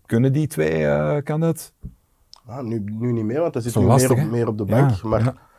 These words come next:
Speaker 2: ja, ik, ik vind dat ook geen middenvelder voor in die drie rollen achter Messi te zitten. Dus ja,
Speaker 1: Nee.
Speaker 2: dan is de vraag van, offert je de rol van een Lautaro al op voor, voor hem daar te zetten?
Speaker 1: Ja.
Speaker 2: Dat is, eh,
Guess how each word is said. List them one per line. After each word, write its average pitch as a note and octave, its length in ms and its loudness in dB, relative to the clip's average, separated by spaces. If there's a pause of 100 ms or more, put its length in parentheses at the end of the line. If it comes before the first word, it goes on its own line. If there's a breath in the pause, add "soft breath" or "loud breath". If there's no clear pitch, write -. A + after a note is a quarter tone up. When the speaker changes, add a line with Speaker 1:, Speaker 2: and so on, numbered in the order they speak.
(460 soft breath)
Speaker 2:
ja, C#3 220 6
ik, B2+ 240 0
ik A#2+ 160 -6
vind D3+ 140 6
dat C#3+ 80 8
ook D3 120 2
geen D#3 180 4
middenvelder D3+ 480 4
voor C3+ 160 2
in C3 80 2
die B2 100 2
drie B2+ 260 2
rollen C3+ 260 2
achter D3+ 300 -2
Messi D#3+ 220 -2
te E3 120 -4
zitten. E3 260 -4
Dus B2+ 140 -2
ja, B2 100 6
Speaker 1:
Nee. C3 80 4
Speaker 2:
dan B2 120 0
is A#2+ 100 0
de A#2 100 0
vraag C3 260 2
van, A#2+ 280 0 (380 soft breath)
offert - 320 -4
je C#3 140 2
de B2 80 2
rol C3 200 4
van B2 280 4
een A#2+ 120 0
Lautaro C3+ 540 2
al C#3+ 160 0
op - 300 -6 (140)
voor, B2+ 300 -6 (120)
voor B2+ 200 -4
hem A#2+ 140 -2
daar C3 180 0
te D#3 120 -4
zetten? D#3 320 -8 (140)
Speaker 1:
Ja. C3 180 2 (220)
Speaker 2:
Dat A#2 120 -8
is, A2+ 60 -8
eh, A2+ 120 -4